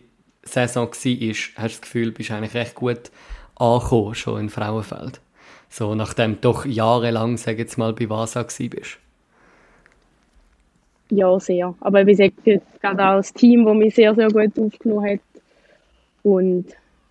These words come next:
Speaker 2: ja, also für mich ist es, glaub, die richtige Entscheidung gewesen, weil ich ha-, also ich bin so Nazi B, hab ich,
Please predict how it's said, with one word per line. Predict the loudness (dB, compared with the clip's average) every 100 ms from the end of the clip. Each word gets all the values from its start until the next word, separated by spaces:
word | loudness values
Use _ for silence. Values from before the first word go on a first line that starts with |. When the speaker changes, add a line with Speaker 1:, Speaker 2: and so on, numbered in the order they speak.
| _
Speaker 2:
ja, | 4 6 4 _ _ _ -4
also | 2 4 6
für | 8
mich | 10 8 4
ist | -10 -4
es, |
glaub, | 2 2 4
die | 6
richtige | 6 6 4 4
Entscheidung | 2 0 0 -2
gewesen, | 0 2 2 0
weil | 0
ich | 0
ha-, | 0 0 0
also | 0 2
ich | 2
bin | 4 4
so | 4 2 2
Nazi | 0 -2 -2 4
B, | 4 4
hab | 2
ich, | 2